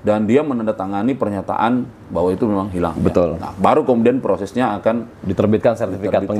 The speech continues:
Speaker 2: penggantinya.
Speaker 1: yang namanya sertifikat pengganti.
Speaker 2: Oke.
Speaker 1: Sertifikat pengganti lebih baru, tapi dengan data-data yang sama.
Speaker 2: Betul.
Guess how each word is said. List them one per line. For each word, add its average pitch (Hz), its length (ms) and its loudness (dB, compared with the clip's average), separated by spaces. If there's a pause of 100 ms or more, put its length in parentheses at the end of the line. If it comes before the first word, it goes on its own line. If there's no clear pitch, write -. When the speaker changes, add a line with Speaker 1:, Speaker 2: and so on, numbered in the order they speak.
Speaker 2:
penggantinya. 123 220 -2
Speaker 1:
yang 95 100 -4
namanya 107 240 -10
sertifikat 95 560 -6
pengganti. 85 320 -6 (240)
Speaker 2:
Oke. - 160 -2 (160)
Speaker 1:
Sertifikat 92 560 2
pengganti 92 400 0
lebih 98 240 2
baru, 87 480 0 (240)
tapi - 240 -2
dengan 107 240 0
data-data 90 480 -2
yang 123 160 -2
sama. 90 400 -2
Speaker 2:
Betul. 90 320 2